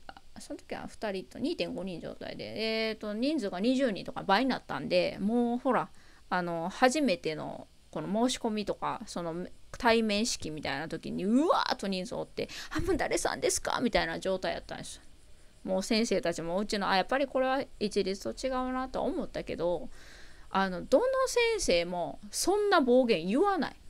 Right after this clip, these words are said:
うちの子にも保護者にも。なんか、あの、一律の時に、「わ、もうこの先生今日機嫌悪いわ」みたいな先生いたけど、私立になってから全くなし。めちゃくちゃいい先生は、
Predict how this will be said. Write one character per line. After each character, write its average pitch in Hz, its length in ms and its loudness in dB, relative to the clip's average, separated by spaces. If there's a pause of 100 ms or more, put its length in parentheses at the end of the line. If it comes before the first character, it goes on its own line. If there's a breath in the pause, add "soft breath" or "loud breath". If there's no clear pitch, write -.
う 214 100 -2
ち 214 140 0
の 185 100 -2
子 202 160 0
に 185 60 -4
も 160 120 -8
保 185 180 -2
護 196 120 -2
者 185 220 -4
に - 80 -14
も。 85 180 -14 (580 soft breath)
な 220 140 2
ん 226 80 -2
か、 170 240 0
あ 185 80 2
の、 190 500 -2 (100)
一 262 220 0
律 277 220 0
の 285 120 0
時 403 280 -2
に、 180 260 -2
「わ、 226 160 4
も 254 120 6
う - 20 -6
こ 302 100 0
の 302 140 0
先 285 180 2
生 - 80 -2
今 208 180 -2
日 196 40 -12
機 262 140 -4
嫌 233 180 0
悪 220 240 2
い - 20 2
わ」 - 140 -2
み 156 100 -8
た 180 80 -2
い 170 80 -4
な 156 100 -6
先 254 220 0
生 247 160 -4
い 165 120 -4
た 214 140 -2
け - 140 -6
ど、 170 180 -4
私 - 220 0
立 262 260 0
に 427 100 -2
な 220 100 0
っ - 40 -6
て - 140 -6
か 175 140 -4
ら 175 80 -4
全 233 520 2
く 285 140 0
な 240 100 0
し。 - 160 -4
め 208 180 0
ち 254 80 2
ゃ 359 60 2
く 370 120 -2
ち 427 80 4
ゃ 480 60 6
い 294 120 4
い 208 60 0
先 196 240 -2
生 175 220 0
は、 175 280 2